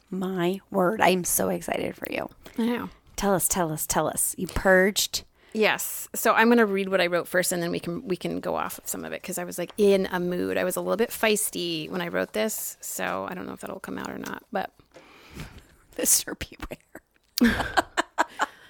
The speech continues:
Speaker 2: Yeah, we've been talking about this for about a year and a half, my attic. And finally, I went up there with some trash bags, determined not to leave until I faced off with a bunch of totes that I haven't even opened for almost ten years.
Speaker 1: So help me, if you threw away my Eiffel Tower.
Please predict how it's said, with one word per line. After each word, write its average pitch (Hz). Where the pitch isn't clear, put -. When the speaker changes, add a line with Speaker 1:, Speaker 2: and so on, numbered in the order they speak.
Speaker 2:
Yeah, 208
we've 226
been 453
talking 311
about 220
this -
for -
about 196
a 214
year 156
and 151
a 160
half, -
my 175
attic. -
And 220
finally, 202
I 214
went 208
up -
there 180
with 170
some 214
trash 170
bags, 165
determined 165
not 165
to 202
leave 170
until 156
I 160
faced 175
off 151
with 147
a 175
bunch 156
of 180
totes -
that 160
I 170
haven't 175
even 233
opened 180
for -
almost 160
ten 156
years. -
Speaker 1:
So 269
help 262
me, 220
if -
you 277
threw 339
away 226
my 202
Eiffel 180
Tower. 160